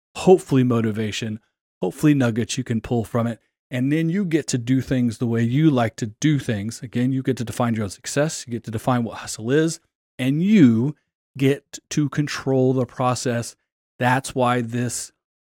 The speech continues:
podcast, that's why this Saturday Morning Hustle as a concept is not standard hustle culture. Even though the word hustle is right in the title, Saturday Morning Hustle, you still get to define what hustle is. You get to define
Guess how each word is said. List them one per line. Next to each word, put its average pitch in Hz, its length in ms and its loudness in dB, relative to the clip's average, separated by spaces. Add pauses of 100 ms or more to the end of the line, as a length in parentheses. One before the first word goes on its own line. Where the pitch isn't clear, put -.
(100)
podcast, 104 640 -2
that's 110 220 -10
why 123 160 -2
this 120 160 -6
Saturday 123 320 0
Morning 117 240 0
Hustle 113 280 -4
as 107 140 -4
a 107 60 -4
concept 117 640 -4
is 104 220 -12
not 98 400 -8 (320)
standard 104 540 -6 (140)
hustle 107 280 -4
culture. 127 420 0 (380)
Even 139 320 2
though 120 280 -2
the 127 140 0
word 120 300 2
hustle 139 480 4
is 113 160 0
right 123 340 4
in 139 220 2
the 143 100 4
title, 127 540 2 (260)
Saturday 104 380 -6
Morning 120 280 -2
Hustle, 151 440 0 (280)
you 131 460 4
still 120 640 -2 (120)
get - 280 -4 (140)
to - 100 -16
define 123 680 -2
what 120 140 -10
hustle 139 340 -4
is. 143 300 -4 (300)
You 110 140 -2
get 135 180 0
to 135 80 -2
define 127 540 -2